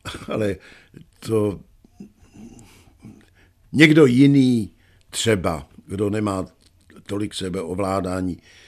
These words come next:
a má takovou potřebu exhibovat, tak u něj to samozřejmě neplatí. To,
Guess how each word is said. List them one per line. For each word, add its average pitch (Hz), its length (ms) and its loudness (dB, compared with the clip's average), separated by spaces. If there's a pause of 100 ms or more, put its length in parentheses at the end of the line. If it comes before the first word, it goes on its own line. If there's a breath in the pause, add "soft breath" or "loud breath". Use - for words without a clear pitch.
(160 loud breath)
a 92 80 -6
má 98 160 -2
takovou 104 420 -4
potřebu 92 540 -8
exhibovat, 92 640 -4 (520 soft breath)
tak 98 200 -10
u 110 60 -6
něj 104 160 2
to 101 140 -6
samozřejmě 98 640 -4
neplatí. 95 520 -10
To, 104 220 -6